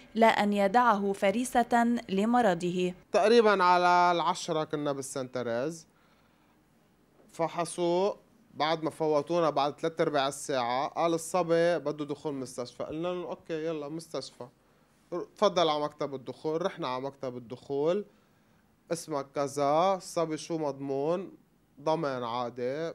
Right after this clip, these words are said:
Speaker 2: ما عنا محلات". أنا على الطريق حدا بيتصل فيي إنه خلص حكيوا مع الأي بي إم سي ما رح يستقبلوك لأنك مضمون.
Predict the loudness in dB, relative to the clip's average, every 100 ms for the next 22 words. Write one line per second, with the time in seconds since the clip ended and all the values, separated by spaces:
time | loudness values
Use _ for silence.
0 | -10 -6 -4 -4 -6 -8 -12 -12 -12 -16
1 | _ _ _ _ _ _ -2 2 2 0
2 | -2 0 2 4 2 0 -6 _ _ _
3 | _ _ _ _ _ _ _ -12 -4 0
4 | 0 -2 -6 -8 -8 -6 -6 -2 -2 -2
5 | -4 -4 -2 -2 -2 -6 -12 -14 -10 -8
6 | -4 0 0 0 -2 0 -2 -4 -6 -6
7 | -4 -2 -4 -6 -8 -6 -4 -6 -6 -6
8 | -6 -8 -8 -8 -6 -8